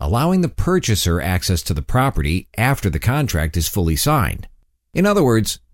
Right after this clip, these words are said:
the seller agrees to permit the purchaser and its architect,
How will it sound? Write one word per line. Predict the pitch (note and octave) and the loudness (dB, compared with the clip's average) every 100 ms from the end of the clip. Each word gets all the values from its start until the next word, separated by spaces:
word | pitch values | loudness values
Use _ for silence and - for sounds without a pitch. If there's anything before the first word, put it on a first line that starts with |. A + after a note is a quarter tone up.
| - | -2
the | C#3 | 0
seller | - G3 G#3 F3 | 0 0 2 2
agrees | G#2 A#2 F2 F2 G#2 | 2 2 2 0 -2
to | - B2+ G#2+ | 0 0 2
permit | C3+ F3+ G#3+ | 0 0 0
the | - | -2
purchaser | - F3 F3+ - F#2+ F2 F#2+ | -2 0 0 0 0 0 0
and | E2+ A#2+ C#3+ | 0 -2 -2
its | F2+ - - - | -2 -4 -8 -2
architect, | A2 D#3 B2 - C3+ B2 - | -2 0 -2 0 0 0 -6